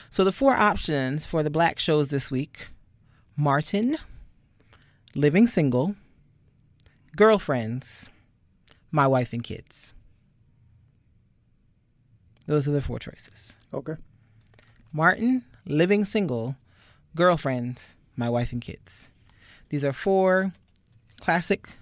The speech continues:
Speaker 1: Black shows, um, that have reruns on television all the time that people, uh, enjoy very much. And, uh, yeah, so I guess I'll go first.
Speaker 2: Okay.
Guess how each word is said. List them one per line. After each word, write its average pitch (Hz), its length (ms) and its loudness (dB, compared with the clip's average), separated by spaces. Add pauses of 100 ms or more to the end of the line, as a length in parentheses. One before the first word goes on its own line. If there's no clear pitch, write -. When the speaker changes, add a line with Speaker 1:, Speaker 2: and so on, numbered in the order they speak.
(360)
Speaker 1:
Black 160 280 2
shows, 156 600 -4 (480)
um, 147 320 0
that 131 220 -2 (300)
have 147 280 -2
reruns 143 480 -2
on 143 100 -4
television 143 640 -6
all 143 140 2
the 143 80 4
time 156 320 -2
that - 140 -8
people, 135 440 -4
uh, 127 240 -6
enjoy 135 320 -2
very 127 200 -2
much. - 440 -8 (480)
And, 139 560 0
uh, 127 720 -2 (180)
yeah, 165 300 0 (280)
so 139 520 2 (880)
I 143 100 -4
guess 165 160 0
I'll 185 160 6
go 240 160 4
first. - 600 -6 (380)
Speaker 2:
Okay. 208 180 -6